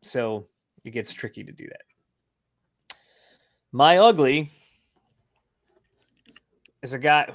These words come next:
<sighs> I've moved him down my rankings, so I don't, I'm not that embarrassed anymore.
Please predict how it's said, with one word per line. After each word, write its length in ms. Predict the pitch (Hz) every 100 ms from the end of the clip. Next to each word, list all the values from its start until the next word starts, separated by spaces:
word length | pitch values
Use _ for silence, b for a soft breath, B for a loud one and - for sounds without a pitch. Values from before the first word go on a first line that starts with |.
| -
<sighs> 160 | - -
I've 160 | 131
moved 200 | 160 165
him 100 | 151
down 180 | 135 135
my 100 | 127
rankings, 540 | 117 117 110 110 107 107
so 440 | - 127 110 104
I 100 | 127
don't, 280 | 123 120 - _ b b b
I'm 120 | - 120
not 180 | 110
that 200 | 127 123
embarrassed 440 | 110 113 107 107 -
anymore. 440 | 107 104 110 110